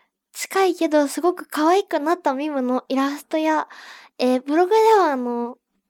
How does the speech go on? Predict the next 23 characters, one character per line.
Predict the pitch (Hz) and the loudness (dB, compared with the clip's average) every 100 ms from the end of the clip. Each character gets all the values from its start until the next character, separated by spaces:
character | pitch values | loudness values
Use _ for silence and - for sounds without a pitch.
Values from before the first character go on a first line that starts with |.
| _ | _
ミ | 330 | -8
ム | 339 302 | -4 -4
の | 269 247 - - - _ | -2 -4 -6 -20 -20 _
写 | - | -16
真 | - - 294 294 | -12 -10 -10 -10
を | 294 | -10
ち | - | -12
ょ | |
っ | - - | -14 -14
と | |
だ | 330 | -14
け | 330 - | -14 -10
見 | 330 | -6
る | 320 | -6
こ | 320 | -6
と | 269 269 | -6 -6
が | 262 262 | -6 -8
で | |
き | 262 311 | -10 -8
ま | 320 349 | -6 -6
す | 330 | -8
の | 269 | -6
で、 | 277 320 | -2 -4